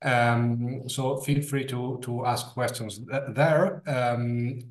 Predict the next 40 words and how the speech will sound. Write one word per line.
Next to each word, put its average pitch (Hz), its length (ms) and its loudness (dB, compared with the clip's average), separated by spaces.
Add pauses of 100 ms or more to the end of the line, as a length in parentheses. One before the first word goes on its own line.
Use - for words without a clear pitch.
(120)
thanks 185 260 0
again 151 420 4
to 139 400 -2
the 117 80 -8
speakers. 190 540 0
It 143 140 -2
was 120 240 -2
very, 143 280 4
very 127 200 2
inspiring 117 500 -2
to, 135 360 0
uh, 113 380 -2
hearing 113 240 -6
your 110 220 -4
talks. - 380 0
Uh, 143 80 0
Bernardo 127 460 0
had 139 200 -2
to - 80 -6
leave 143 320 0
and, 120 260 -2
uh, 120 40 -2
uh, 113 580 0
he 107 60 -10
says 120 320 -4
hi 117 160 0
to 117 180 -8
everyone. 120 480 -4 (840)
Uh, 120 520 4
thanks 147 360 2
again, 139 280 4
Marcello, 127 840 -2
uh, 120 60 -10
Stefan, 123 560 -2
and 107 100 -6
Stefano 160 400 0
for 135 220 -4
being 113 240 -2
with 104 120 -4
us. 143 400 0